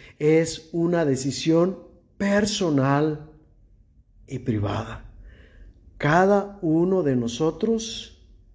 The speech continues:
ha sido condecorado con el don de la libertad. Y esa libertad se deriva en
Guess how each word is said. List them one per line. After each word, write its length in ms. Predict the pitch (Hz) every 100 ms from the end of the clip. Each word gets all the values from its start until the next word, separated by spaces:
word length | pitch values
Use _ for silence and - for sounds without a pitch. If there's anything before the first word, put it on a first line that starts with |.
| _ _ _ _ - _ - - -
ha 160 | 147 156
sido 880 | - 160 170 175 175 170 - - - _ _ - - - - -
condecorado 1040 | 190 214 202 202 135 127 127 127 143 - - - - _
con 200 | - 120
el 220 | 117 113
don 400 | 107 139 160 180 - - _ _ -
de 220 | 120 127
la 140 | 123
libertad. 560 | 120 117 117 - 95 95 - - - -
Y 340 | 196 208 208
esa 280 | 190 - 175
libertad 640 | 160 139 131 - 202 226 - -
se 220 | - - 151
deriva 680 | 143 165 185 190 196 190 - _ _ _ _ _ _ _ _ _ _ _ _ _ _ -
en 400 | 156 160 180